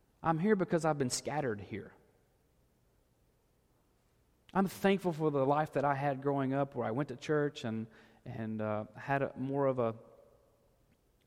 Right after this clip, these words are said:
protected childhood. I, I'm happy for that. I love my parents. I love the community I grew up in. But God's called me to something different.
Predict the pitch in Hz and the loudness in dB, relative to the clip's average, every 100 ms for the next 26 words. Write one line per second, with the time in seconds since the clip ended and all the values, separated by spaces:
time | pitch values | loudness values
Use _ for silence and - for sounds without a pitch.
0 | _ - 131 - 147 - 147 139 139 - | _ -10 -10 -4 -6 -4 -2 -2 -4 -14
1 | - _ _ _ _ _ _ _ _ _ | -20 _ _ _ _ _ _ _ _ _
2 | _ _ _ _ _ _ _ _ _ _ | _ _ _ _ _ _ _ _ _ _
3 | - 139 147 139 143 147 143 - - _ | -4 0 0 0 -2 -4 -8 -18 -20 _
4 | _ - 139 - - 147 127 170 147 123 | _ -12 -10 -8 -4 -2 0 -2 -2 -4
5 | 110 117 139 156 151 156 160 151 151 107 | 0 2 2 0 -4 -2 -2 -2 -2 0
6 | 139 147 - - - - - - _ - | 0 0 -4 -20 -20 -20 -20 -20 _ -20
7 | 143 139 - 143 147 139 123 127 131 127 | -12 -10 -6 -2 0 0 -2 -2 -2 -4
8 | 104 98 - _ _ _ _ _ _ _ | -10 -12 -18 _ _ _ _ _ _ _
9 | _ _ _ _ _ _ _ _ _ - | _ _ _ _ _ _ _ _ _ -4
10 | 151 143 170 190 - 180 165 165 160 170 | -2 2 2 2 -2 -4 -2 -2 -4 -4
11 | 165 160 175 175 - | -6 -6 -6 -6 -12